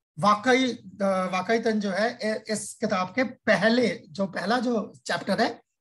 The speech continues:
उस पे जा रहे हैं, ठीक है। इससे पहले तक तो जैसे हम लोगों ने जो है, आप देखा था कि हम, अ, जो इब्तदाई चीजें थी वो हम कर रहे थे, तो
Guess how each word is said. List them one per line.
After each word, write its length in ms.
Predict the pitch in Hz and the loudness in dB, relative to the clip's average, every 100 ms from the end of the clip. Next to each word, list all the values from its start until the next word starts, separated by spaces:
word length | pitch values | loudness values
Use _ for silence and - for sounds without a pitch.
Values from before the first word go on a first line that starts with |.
| _ | _
उस 160 | 226 196 | 0 2
पे 120 | 220 | 4
जा 200 | 180 - | 4 2
रहे 140 | - - | 0 -8
हैं, 120 | - | -14
ठीक 200 | - 226 | -12 -8
है। 180 | 233 - - - | -10 -12 -20 -12
इससे 180 | 277 - | -8 -4
पहले 240 | 226 214 220 | 0 2 0
तक 120 | 226 | -2
तो 140 | 226 | -2
जैसे 280 | 208 208 220 | -2 -2 0
हम 160 | 208 202 | 0 0
लोगों 180 | 202 | 0
ने 120 | 208 208 | -2 -2
जो 100 | 196 | -2
है, 120 | 202 | -4
आप 360 | 196 175 - - | -2 -6 -8 -12
देखा 360 | 160 170 208 | -8 -4 -2
था 120 | 190 196 | -2 -2
कि 220 | 208 190 | -2 -4
हम, 420 | 175 196 180 185 _ _ _ _ - | -2 -4 -6 -8 _ _ _ _ -2
अ, 200 | 175 170 | 0 0
जो 140 | 170 | -2
इब्तदाई 440 | 196 - 208 202 | -2 -2 2 2
चीजें 360 | 214 208 190 190 | 2 0 0 0
थी 60 | 220 | -2
वो 220 | 180 208 | 0 0
हम 380 | 196 190 - - | 0 -2 -6 -8
कर 120 | 185 | -4
रहे 180 | 175 160 | 0 0
थे, 120 | 170 294 - _ _ _ _ - | -2 -6 -12 _ _ _ _ -6
तो 600 | 180 175 165 156 156 | -4 -2 -4 -6 -10